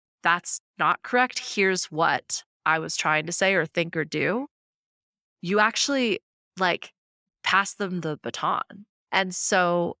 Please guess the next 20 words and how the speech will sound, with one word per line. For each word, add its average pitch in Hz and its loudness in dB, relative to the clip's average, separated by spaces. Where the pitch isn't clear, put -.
now 196 4
this 202 -4
person's 180 -4
in 165 -8
this 160 -6
conversation 180 -2
with 165 -4
you 160 0
and 170 0
they 175 2
do 196 -2
feel 165 0
safer 165 -2
and 156 -4
more 151 -8
secure - -4
because 165 0
they've 170 2
now 156 0
taken 151 -4